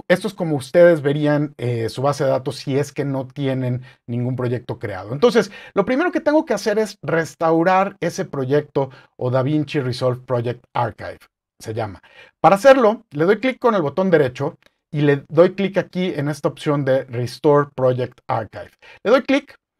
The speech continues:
y aquí me abre la carpeta donde yo tengo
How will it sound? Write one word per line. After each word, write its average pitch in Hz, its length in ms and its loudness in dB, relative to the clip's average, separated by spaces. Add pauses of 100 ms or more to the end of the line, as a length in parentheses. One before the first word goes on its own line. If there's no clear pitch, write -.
(420)
y 170 100 2
aquí 185 320 2
me 233 160 2
abre 180 540 4
la 135 240 -2
carpeta 147 720 0
donde 127 420 -2
yo 151 200 2
tengo 139 600 -2